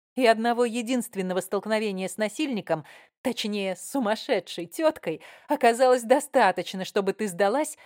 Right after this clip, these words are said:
и от всего отступилась. Даже от работы, самой лучшей в мире, что, по-моему, было совсем уж глупо. Я начинала с того, что подметала пол в парикмахерской. Потом была официанткой,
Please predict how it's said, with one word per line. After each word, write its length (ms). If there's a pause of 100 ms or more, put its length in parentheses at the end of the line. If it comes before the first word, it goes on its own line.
(160)
и 80
от 140
всего 460
отступилась. 1000 (120)
Даже 360
от 180
работы, 640
самой 340
лучшей 480
в 60
мире, 280
что, 200
по-моему, 480 (240)
было 220
совсем 440
уж 140
глупо. 480 (680)
Я 200
начинала 480
с 80
того, 240
что 180
подметала 540
пол 260
в 100
парикмахерской. 800 (380)
Потом 320
была 220
официанткой, 760